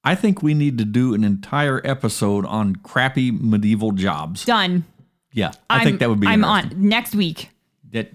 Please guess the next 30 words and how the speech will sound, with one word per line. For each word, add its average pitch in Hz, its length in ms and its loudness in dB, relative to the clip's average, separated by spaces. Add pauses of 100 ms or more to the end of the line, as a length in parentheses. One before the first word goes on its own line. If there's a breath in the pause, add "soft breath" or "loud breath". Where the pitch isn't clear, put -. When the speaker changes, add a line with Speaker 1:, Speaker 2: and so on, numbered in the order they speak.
Speaker 1:
that's 120 280 -4
yours. 90 360 -2
Speaker 2:
Done. 180 480 0 (340)
Speaker 1:
Okay. 127 320 -4 (160)
Speaker 2:
I'm 202 100 2
here 180 220 0
for 147 180 -6
it. - 180 -6 (1080)
Speaker 1:
On 110 120 0
the, 104 40 2
Speaker 2:
Yes. 104 320 -2
Speaker 1:
on 120 140 2
the 113 80 2
ninth 151 540 2
day 123 140 2
Speaker 2:
It's 113 40 2
Speaker 1:
of 98 80 0
Speaker 2:
gonna 82 40 -4
be 76 40 -2
Speaker 1:
Christmas, 127 400 0
Speaker 2:
awesome. - 100 -18 (640)
Speaker 1:
my 135 180 2
true 160 260 2
love 139 200 2
gave 117 200 2
to 117 60 0
me 120 440 2 (280)
nine 143 360 2
ladies 151 360 2
dancing. 156 600 -2